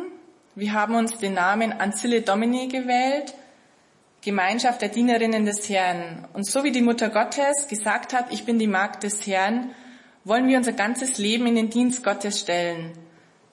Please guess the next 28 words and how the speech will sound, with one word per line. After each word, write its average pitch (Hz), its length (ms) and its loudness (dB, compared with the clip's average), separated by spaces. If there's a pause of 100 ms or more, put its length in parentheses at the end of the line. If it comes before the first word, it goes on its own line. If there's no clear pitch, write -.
(200)
Maria 226 480 0
hat 254 180 -2
als 196 220 -2
Magd 202 400 0
den 208 140 0
Weg 226 340 -2
des 208 180 -4
vorbehaltlosen, 220 1080 -2
treuen, 220 420 0
liebenden 220 460 0
Dienstes 220 460 -2
vor - 160 -2
Gott - 300 -2
gewählt. 175 500 -2 (540)
Und 202 120 -4
so 262 220 0
versuchen 262 640 -2 (160)
auch 190 180 -4 (120)
wir 269 280 -2
täglich 214 500 -2
neu, 202 340 0
diesen 240 460 -4
Dienst 254 460 -2
an 190 200 -4
Gott 196 240 0
und 208 160 -6
den 196 100 -2
Menschen 226 520 -2